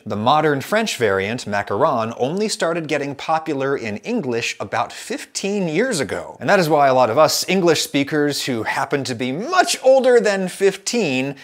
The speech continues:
just call this a French macaroon,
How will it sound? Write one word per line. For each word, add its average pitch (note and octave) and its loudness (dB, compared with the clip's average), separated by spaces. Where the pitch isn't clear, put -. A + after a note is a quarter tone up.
just - -2
call D3+ 8
this D#3 2
a C#3 2
French C3 0
macaroon, B2 0